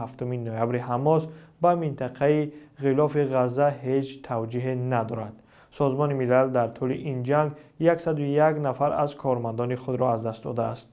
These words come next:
گزارش‌ها دربارهٔ نیمه افروختن پرچم سازمان ملل در برخی از کشورهای دنیا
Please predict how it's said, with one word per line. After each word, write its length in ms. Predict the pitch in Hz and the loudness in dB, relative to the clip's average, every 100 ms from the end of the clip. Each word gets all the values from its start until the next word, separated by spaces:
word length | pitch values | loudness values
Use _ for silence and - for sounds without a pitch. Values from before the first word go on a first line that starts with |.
| - | -2
گزارش‌ها 440 | 175 175 160 175 | 2 2 2 0
دربارهٔ 540 | 160 151 151 135 127 143 | 4 4 4 2 2 2
نیمه 240 | 143 135 | 0 0
افروختن 680 | 127 123 123 - 135 139 143 | 0 0 -4 -2 -2 0 -2
پرچم 560 | 143 135 123 139 135 | -2 -2 -2 -2 -2
سازمان 440 | 135 135 120 123 131 | -2 -2 -2 -2 -4
ملل 400 | 127 123 135 135 | -2 2 2 4
در 140 | 123 | 2
برخی 380 | 117 127 127 135 | 2 2 2 -2
از 140 | 131 | -2
کشورهای 500 | - 127 127 120 127 | -4 -6 -4 -2 -2
دنیا 500 | 127 123 123 147 151 | -2 -2 2 4 2